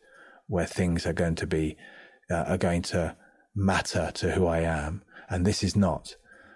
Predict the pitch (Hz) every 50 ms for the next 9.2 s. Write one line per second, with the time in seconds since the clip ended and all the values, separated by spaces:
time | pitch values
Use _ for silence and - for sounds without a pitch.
0 | - _ _ - 87 90 90 90 90 - - 92 85 85 - - - - - _
1 | - 104 98 110 98 - - 95 90 - 92 92 87 85 78 - - 92 90 87
2 | 90 90 90 92 87 82 85 85 82 80 - - 107 101 90 82 78 80 80 -
3 | - - - - - _ _ - - 90 85 92 98 98 90 85 82 82 80 -
4 | 80 80 82 - - - 87 73 - 87 101 90 90 85 82 80 76 76 80 -
5 | _ - 90 90 90 87 - - - - - - - - - - - - - -
6 | - _ _ _ _ _ _ _ _ _ _ _ _ _ _ _ _ _ _ _
7 | _ - 101 101 107 107 101 95 95 95 101 92 87 - - 87 87 78 - -
8 | _ _ _ _ _ - 101 101 85 98 95 92 92 90 90 85 82 80 80 -
9 | - - -